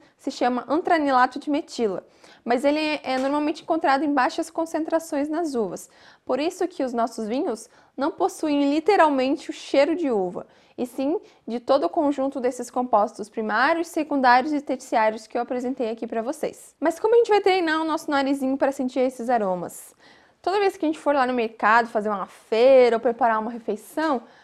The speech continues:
começa a cheirar aquela frutinha, aquele temperinho, tudo aquilo que você for usar ou comprar, vai cheirando, que é assim que a gente vai ter aquela memória olfativa.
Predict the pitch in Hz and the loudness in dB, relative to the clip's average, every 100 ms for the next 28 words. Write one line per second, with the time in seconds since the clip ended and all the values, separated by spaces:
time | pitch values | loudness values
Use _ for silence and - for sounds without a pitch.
0 | _ - 359 427 427 403 403 320 302 294 | _ -6 -2 2 2 2 4 4 4 2
1 | 262 247 - 226 - - 285 269 247 226 | 0 -2 -4 -12 -8 -2 0 0 -2 -4
2 | 226 220 190 185 240 277 240 226 - _ | -4 -4 -4 0 0 0 -2 -6 -12 _
3 | - 466 523 466 427 - 359 302 294 240 | 0 6 6 6 2 2 -2 0 -2 0
4 | 214 220 262 233 220 214 233 226 226 262 | 4 6 6 4 2 2 -4 -2 0 0
5 | - - _ 294 320 - 370 254 214 208 | -2 -16 _ 0 0 2 0 0 -2 -2
6 | 240 254 294 330 320 302 285 311 262 269 | -2 0 -4 -4 -4 -2 -2 0 0 0
7 | 277 247 254 247 247 247 254 254 262 277 | -2 -2 0 -2 0 0 0 0 0 -2
8 | 277 - 269 214 | -2 -4 -2 -2